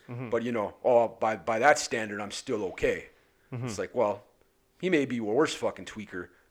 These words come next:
Speaker 2: but that doesn't mean that I'm any, that I'm, <laughs> that I'm not a huge fucking derelict tweaker myself.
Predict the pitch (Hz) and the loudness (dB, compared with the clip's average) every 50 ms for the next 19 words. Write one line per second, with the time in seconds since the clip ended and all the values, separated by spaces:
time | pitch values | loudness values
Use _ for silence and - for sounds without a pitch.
0 | _ - 113 - - 165 147 - 156 143 - 123 120 139 143 131 123 117 113 120 | _ -10 -2 4 8 8 8 8 6 0 0 0 -2 -2 -2 0 2 2 2 2
1 | 120 123 131 120 117 107 95 - - _ _ _ _ _ _ - 123 117 120 123 | 2 0 -2 -2 -4 -6 -8 -12 -16 _ _ _ _ _ _ 0 2 2 2 2
2 | 131 147 - - - - - - - - - - - 143 147 147 151 151 156 160 | 2 2 0 0 -2 -4 -6 -6 -6 -10 -16 0 6 8 10 10 10 10 8 8
3 | 151 123 - - - - 196 175 160 143 113 - - - - - - - _ _ | 8 8 6 0 0 2 2 2 2 0 -4 -4 -6 -6 -10 -18 -20 -20 _ _
4 | _ _ - - - 170 160 156 - 135 131 - - 143 139 139 139 139 139 139 | _ _ -20 2 6 6 6 8 6 0 -4 0 4 4 6 6 6 4 4 2
5 | 135 139 - - - - - - 151 147 147 - 131 127 117 117 - - - 185 | 0 -2 -4 -14 -18 -14 -8 -6 -6 -4 -4 -4 -4 -2 -2 -2 -2 4 8 8
6 | 165 104 85 - - - | 8 8 8 2 -6 -14